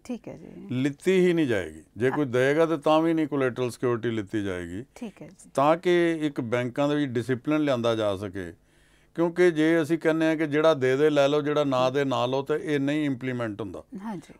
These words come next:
Speaker 2: ਹੁਣ ਇੱਕ ਸ਼ਰਤ ਰੱਖੀ ਗਈ ਹੈ ਕਿ ਦਸ ਲੱਖ ਤੱਕ ਦੀ ਲੋਨ ਜਾਂ ਲਿਮਿਟ ਦੇ ਲਈ ਕੋਈ ਕੋਲੈਟਰਲ ਸਿਕਿਉਰਿਟੀ ਨਹੀਂ ਲਈ ਜਾਏਗੀ
Speaker 1: ਠੀਕ ਹੈ।
Speaker 2: ਛੋਟੇ ਉਦਮੀਆਂ ਤੋਂ।
Speaker 1: ਠੀਕ ਹੈ ਜੀ।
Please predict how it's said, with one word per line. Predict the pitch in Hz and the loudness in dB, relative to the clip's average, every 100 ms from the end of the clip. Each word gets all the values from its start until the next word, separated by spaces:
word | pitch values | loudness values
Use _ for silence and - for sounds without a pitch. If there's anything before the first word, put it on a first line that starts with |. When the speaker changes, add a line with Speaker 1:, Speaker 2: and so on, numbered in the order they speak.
| - | 0
Speaker 2:
ਹੁਣ | 151 170 | 2 4
ਇੱਕ | 175 165 - | 2 0 -8
ਸ਼ਰਤ | - 135 143 | 0 0 2
ਰੱਖੀ | 135 120 - 117 | -2 -4 -4 -2
ਗਈ | 110 107 | -2 -2
ਹੈ | 120 | -4
ਕਿ | 131 | -6
ਦਸ | 107 123 147 156 | -4 -2 -2 -2
ਲੱਖ | 139 127 - | -4 -4 -6
ਤੱਕ | 120 110 | -6 -6
ਦੀ | 104 98 95 _ _ _ 113 | -8 -8 -10 _ _ _ -4
ਲੋਨ | 120 127 131 | -2 0 0
ਜਾਂ | 131 | 0
ਲਿਮਿਟ | 120 113 113 110 | -2 -2 -4 -4
ਦੇ | 110 | -6
ਲਈ | 104 92 95 - _ _ - | -6 -6 -10 -16 _ _ -2
ਕੋਈ | 143 | -2
ਕੋਲੈਟਰਲ | 139 135 123 113 127 | 0 0 0 -2 -4
ਸਿਕਿਉਰਿਟੀ | 113 - 117 104 120 | -6 -4 -4 -2 -6
ਨਹੀਂ | 113 113 | -4 -4
ਲਈ | 95 | -6
ਜਾਏਗੀ | 87 85 78 82 | -8 -12 -14 -16
Speaker 1:
ਠੀਕ | 110 214 - | -16 -16 -18
ਹੈ। | 160 | -20
Speaker 2:
ਛੋਟੇ | 175 120 104 113 | -4 -4 -2 -2
ਉਦਮੀਆਂ | 104 90 92 87 80 | -4 -6 -10 -10 -14
ਤੋਂ। | 85 | -20
Speaker 1:
ਠੀਕ | - 202 - | -18 -16 -16
ਹੈ | 165 | -16
ਜੀ। | 180 190 | -18 -20